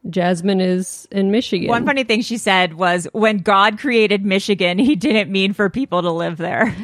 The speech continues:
Speaker 2: <laughs>
Speaker 1: That's very funny. That's very funny,
Speaker 2: Yeah.
Speaker 1: Jasmine. They show a video of Jasmine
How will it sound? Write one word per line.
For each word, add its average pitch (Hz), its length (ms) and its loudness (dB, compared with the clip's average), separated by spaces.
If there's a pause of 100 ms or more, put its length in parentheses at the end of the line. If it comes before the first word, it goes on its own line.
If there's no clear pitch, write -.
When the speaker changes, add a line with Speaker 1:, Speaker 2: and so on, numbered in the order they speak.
Speaker 2:
<laughs> - 200 -20
Speaker 1:
That's 180 240 0
very 202 300 4
funny. - 540 0 (840)
That's 285 280 0
very 190 240 4
funny, 180 220 0
Speaker 2:
Yeah. - 160 2
Speaker 1:
Jasmine. - 600 -2 (100)
They 226 360 -2
show 311 840 2 (160)
a 233 140 2
video 190 1080 0
of 175 300 -4
Jasmine 269 1000 2